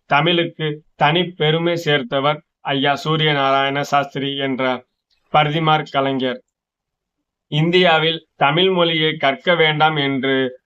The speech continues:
அறிவித்த போது, பல போராட்டங்களையும் பல கட்டுரைகள் மூலியமாக தமிழின் பெருமைகளை எடுத்துரைத்தார். அதாவது, உலகத்தில் உள்ள அனைவரும் தமிழ் மொழியில் உள்ள சிறப்புகளையும்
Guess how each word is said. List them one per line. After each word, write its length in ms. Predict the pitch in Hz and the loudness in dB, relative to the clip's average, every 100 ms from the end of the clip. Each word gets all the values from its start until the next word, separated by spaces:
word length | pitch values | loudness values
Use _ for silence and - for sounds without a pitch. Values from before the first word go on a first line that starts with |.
| _ | _
அறிவித்த 560 | 139 156 180 170 156 | 0 2 2 0 -2
போது, 540 | 131 135 127 127 127 - _ | -2 -2 0 -2 -4 -10 _
பல 300 | - 143 139 - | 2 2 2 0
போராட்டங்களையும் 840 | 151 165 160 156 139 127 127 131 135 | 2 4 4 2 -2 -2 -2 -4 0
பல 220 | 143 135 | 0 0
கட்டுரைகள் 680 | 139 120 - 190 180 160 147 | -2 -2 0 2 2 0 -2
மூலியமாக 800 | 135 139 131 127 123 120 123 131 - _ _ _ | -2 0 0 0 -2 -2 -2 -2 -6 _ _ _
தமிழின் 480 | 143 160 180 175 147 | 0 2 2 0 -2
பெருமைகளை 720 | 147 156 170 160 143 139 135 | 0 2 2 2 0 0 0
எடுத்துரைத்தார். 760 | 139 156 156 143 131 123 123 117 _ _ | 0 -2 -4 -2 -2 -2 -4 -6 _ _
அதாவது, 600 | - 135 135 131 127 135 | -4 2 2 2 -2 -4
உலகத்தில் 580 | 131 160 180 180 180 175 | -2 0 0 -2 -2 -2
உள்ள 240 | 151 143 | -2 0
அனைவரும் 680 | 123 120 135 160 147 143 147 - _ _ | 0 0 0 0 0 -2 -4 -10 _ _
தமிழ் 360 | 151 147 175 196 | 0 2 2 2
மொழியில் 380 | 185 175 170 160 | 2 0 0 -2
உள்ள 440 | 143 135 131 123 - _ - | -2 0 0 -2 -8 _ -2
சிறப்புகளையும் 840 | 160 170 175 165 139 131 127 143 | 2 2 0 -2 0 0 -2 -4